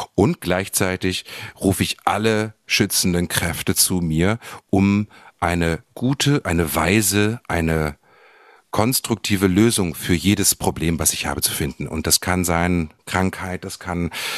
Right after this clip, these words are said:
ne, äh, äh, heftige Streitereien, Konflikte und so sein. Das ist echt erstaunlich. Also das ist meine, das, das ist das, äh, wo ich meine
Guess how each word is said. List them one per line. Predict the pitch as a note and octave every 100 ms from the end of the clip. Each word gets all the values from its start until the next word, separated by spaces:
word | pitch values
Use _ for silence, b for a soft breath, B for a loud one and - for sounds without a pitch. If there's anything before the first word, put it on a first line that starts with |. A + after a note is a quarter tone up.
| B
ne, | - F#2 F#2 F2 E2+ E2 - -
äh, |
äh, | E2 E2+ F2+ F#2 F2 -
heftige | G#2 A2+ - G2 F#2 F#2 F2 D2 G1+ G#1 -
Streitereien, | - - F#2 G2 G2 F2 F#2+ G2 F#2+
Konflikte | F#2+ F#2 - A2 -
und | F#2+
so | F#2+ F2+
sein. | F2 F2 F#2
Das | F2+ G#2
ist | G#2+
echt | D3+ -
erstaunlich. | - E3 F#3 A#2
Also | F2+ F2 B B B -
das | C3 F3 - -
ist | - A2+ - -
meine, | F#2 F#2 G2+ G#2+ G2 F#2+ -
das, | G2+ - - D2 D#2+ F2 D#2 E2 G2 G#2+ -
das | A2 B2
ist | A2+ - G2
das, | G2+ - - -
äh, | F2+ F2+
wo | F2 G2+
ich | B2 B2+ A#2+
meine | G#2 G#2 G2+